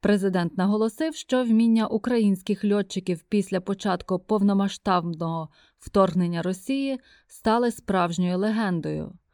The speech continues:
Окремо глава держави подякував батькам українських пілотів. В Україні День авіації відзначається щорічно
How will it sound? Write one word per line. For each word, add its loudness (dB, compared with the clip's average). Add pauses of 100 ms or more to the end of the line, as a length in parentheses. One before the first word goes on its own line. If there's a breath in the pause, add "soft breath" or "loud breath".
(240 soft breath)
Окремо 2
глава -2
держави -2
подякував 0
батькам -2
українських -4
пілотів. -2 (440)
В -2
Україні 4
День 2
авіації 0
відзначається -2
щорічно 0